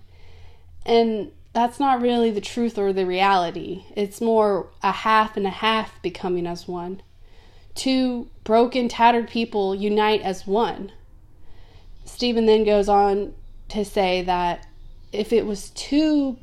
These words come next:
becoming one, that would imply that there were two wholes, and none of us are whole yet. We should be working towards that through sanctification, the act or pursuit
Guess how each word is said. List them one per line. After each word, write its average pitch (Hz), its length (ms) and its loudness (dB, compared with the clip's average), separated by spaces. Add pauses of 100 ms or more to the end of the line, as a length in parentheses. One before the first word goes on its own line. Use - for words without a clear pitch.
(120)
becoming 214 520 0
one, 196 520 4 (180)
that 208 220 4
would 220 120 2
imply 196 760 0 (440)
that 208 220 0
there 202 220 4
were 185 380 -2
two 240 300 0
wholes, - 800 4 (1400)
and 190 460 4
none 240 200 6
of 240 120 2
us 165 340 -2
are 170 180 -2
whole - 420 -6 (260)
yet. - 400 -6 (920)
We 190 120 2
should 196 200 -2
be 170 100 0
working 165 460 -4
towards 233 400 -4
that 185 480 0
through 175 260 -6
sanctification, 196 1200 -4
the 185 200 -4
act 190 360 -4
or 185 80 -6
pursuit 196 640 -4